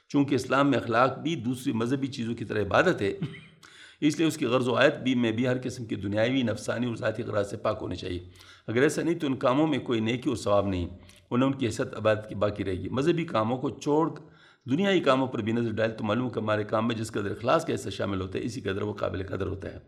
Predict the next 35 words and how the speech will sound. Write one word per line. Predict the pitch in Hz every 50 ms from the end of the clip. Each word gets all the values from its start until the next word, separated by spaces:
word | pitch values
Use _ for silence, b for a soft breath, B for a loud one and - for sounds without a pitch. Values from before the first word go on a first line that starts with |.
| b b b b b b b b b b b -
ہم | 135 135
کسی | 117 135 110 135
مہمان | 120 107 107 110 123 135 131
کی | - 139
خاطرداری | 110 - 117 110 110 113 110 113 - - - - - 117 127 147 143
کریں، | 113 95 95 92 101
اس | 120 120 110 95
کے | - 120
نام | 107 107 107 113
کتنی | 117 - 160 - - - 156 127
الوان | 101 104 104 110 110 107 104
نعمت | 104 104 117 113 113 -
چن | - 135 135 127 104
لیں، | 95 92 92 B B B B B B B
لیکن | - 123 - 131
اس | 127 -
کو | -
یہ | 127
معلوم | 113 110 117 147 175
ہے | 165
کہ | 135 139
اس | 123 -
خاطرداری | - 120 110 107 110 113 127 131 143
کے | 131 127
تہہ | 117 - - 123 131
میں | 127 123
ذاتی | 107 101 110 117 117 -
نفع | 117 104 107 104 - 127 120
یا | 107 98 95
ریاکاری | 98 98 98 98 - - 117 120 120
یا | 113 101 95
نمائش | 95 95 104 113 120 117 - 104
یا | 87
خوشامد، | 92 101 92 - 117 113 117 120 113 87 80 - - - - b b b b b b b b b b b b b b b b b -
ہاں، | - 104 98 98 - - - 80 85 92